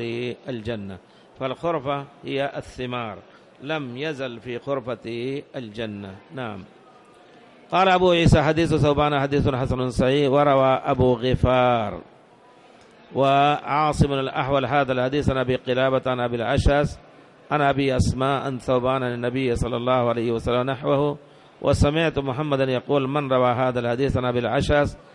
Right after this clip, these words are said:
عن أبي أسماء فهو أصح". قال محمد: "وحديث أبي قلابة إنما هي عن أبي أسماء،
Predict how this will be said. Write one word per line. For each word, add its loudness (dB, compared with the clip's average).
عن -2
أبي 0
أسماء -4
فهو -6
أصح". 0
قال 4
محمد: -2
"وحديث 2
أبي 2
قلابة -2
إنما -4
هي -2
عن 0
أبي 0
أسماء، -2